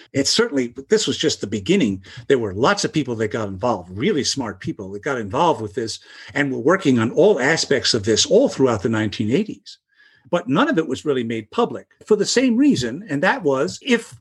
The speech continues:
Kodak, which was, as you indicated, the dominant force in the photographic field,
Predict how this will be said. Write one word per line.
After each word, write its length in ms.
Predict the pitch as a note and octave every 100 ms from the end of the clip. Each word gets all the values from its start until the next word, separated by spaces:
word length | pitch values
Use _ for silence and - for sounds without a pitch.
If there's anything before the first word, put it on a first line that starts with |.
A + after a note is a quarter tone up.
| -
Kodak, 500 | - D4 D#4 A3 G3+
which 180 | F#3+ F3
was, 240 | F#3 E3+ -
as 240 | D#3 -
you 140 | F#3+
indicated, 560 | G#3+ F3 - D3 C3+ A#2+
the 80 | A#2+
dominant 500 | C3 D3+ D#3 C3 A#2+
force 340 | B2 C#3+ -
in 60 | B2
the 80 | A2+
photographic 560 | D3 B2 C3 A#2 A#2
field, 380 | - A#2+ F#2+